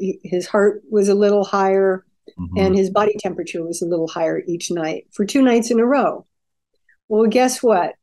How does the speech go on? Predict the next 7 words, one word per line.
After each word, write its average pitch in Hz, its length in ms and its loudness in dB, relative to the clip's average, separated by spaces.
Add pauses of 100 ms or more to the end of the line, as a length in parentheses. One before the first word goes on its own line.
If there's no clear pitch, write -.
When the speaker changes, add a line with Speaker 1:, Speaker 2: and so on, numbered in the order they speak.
(200)
Speaker 1:
On 208 220 2
Monday 214 300 4
morning, 208 680 0 (1300)
he 226 400 0
woke 208 320 2
up 202 180 0
feeling 190 720 2